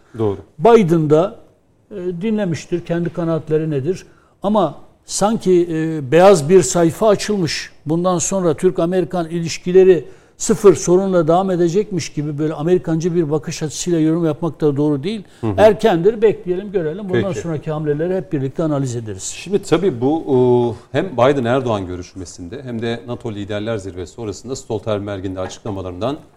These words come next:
Speaker 1: Afganistan öne çıktı. E, ve açıkçası burada da Afganistan konusunda Türkiye'nin kilit rol oynayacağına vurgu yapıldı. Ee, ve açıkçası, e,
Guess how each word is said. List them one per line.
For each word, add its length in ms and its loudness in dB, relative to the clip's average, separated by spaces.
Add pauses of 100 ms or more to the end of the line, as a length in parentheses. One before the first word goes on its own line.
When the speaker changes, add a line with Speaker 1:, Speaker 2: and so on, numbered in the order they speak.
(360)
Speaker 1:
Afganistan 600 4 (1040)
öne 180 0
çıktı. 380 -14 (540)
E, 340 -8
ve 240 0 (580)
açıkçası 600 -4
burada 260 2
da 260 2 (560)
Afganistan 720 0
konusunda 520 -4
Türkiye'nin 560 -6
kilit 340 -2
rol 140 0 (920)
oynayacağına 680 0 (160)
vurgu 220 -8
yapıldı. 520 -12 (1120)
Ee, 540 8 (100)
ve 300 6 (200)
açıkçası, 560 -2
e, 400 2